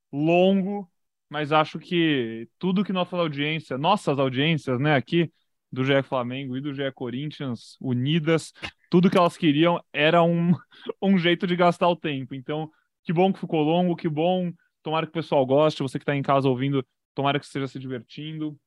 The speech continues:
Fica aí com o fone. Espero que compartilhe com os amigos que tão olhando pro relógio a cada dez segundos e não vê o cronômetro passar, ponteiros girarem. E, enfim, é isso. Agora, reta final,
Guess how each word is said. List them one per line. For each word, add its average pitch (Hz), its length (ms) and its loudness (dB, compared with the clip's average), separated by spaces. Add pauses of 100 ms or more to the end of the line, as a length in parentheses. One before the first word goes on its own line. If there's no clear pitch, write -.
(360)
Fica 156 240 -8
aí 143 80 -8
com 139 120 -18
o - 20 -18
fone. 156 400 -2
Espero 143 360 -2
que 127 360 -2
compartilhe 139 560 -2
com - 80 -10
os 143 80 -2
amigos 139 480 2
que - 80 -20
tão 127 420 0 (360)
olhando 135 380 -4
pro 143 120 -10
relógio 131 420 -2
a - 20 -10
cada 131 200 0
dez 135 260 2
segundos 131 440 -2
e 135 40 0
não 131 160 -2
vê 123 80 -2
o 135 100 0
cronômetro 127 720 -6
passar, 139 540 -4 (880)
ponteiros 131 460 -4
girarem. 139 480 -2 (420)
E, 127 280 -2
enfim, 120 360 -6
é 123 80 -4
isso. 113 300 -6
Agora, 117 640 0 (160)
reta 127 240 -2
final, 139 560 2